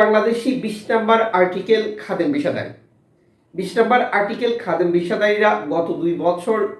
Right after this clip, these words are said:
কিভাবে আটক হয়েছে, তা আপনি, আমি, আমরা সকলে অবগত রয়েছি। সরকার বর্তমানে একটি সুযোগ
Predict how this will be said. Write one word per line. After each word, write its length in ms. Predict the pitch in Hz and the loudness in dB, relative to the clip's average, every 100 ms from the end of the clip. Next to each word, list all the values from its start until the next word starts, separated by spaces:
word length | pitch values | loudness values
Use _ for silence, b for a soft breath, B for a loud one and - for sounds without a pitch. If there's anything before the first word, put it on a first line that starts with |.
| - | -8
কিভাবে 360 | 220 226 233 233 - | -2 0 2 2 0
আটক 220 | 175 196 202 | -2 -2 0
হয়েছে, 340 | 220 214 - 226 - - _ - | -2 -2 2 2 2 -10 _ -2
তা 80 | 175 160 175 | -2 2 0
আপনি, 220 | 175 220 - 165 | 0 -4 -2 -2
আমি, 140 | 160 170 | 0 0
আমরা 180 | 147 156 156 - - | 4 2 2 -4 -8
সকলে 300 | 208 - 208 214 135 | -6 -2 0 2 2
অবগত 280 | 135 123 127 127 | 0 -2 -2 2
রয়েছি। 280 | 151 - 135 - - b b b | 0 0 -6 -6 -20 b b b
সরকার 400 | - 208 208 240 226 175 | 0 0 4 4 2 2
বর্তমানে 380 | 175 175 180 175 | 0 2 0 2
একটি 140 | - 208 - | 2 -4 -10
সুযোগ 260 | - 180 | -6 -6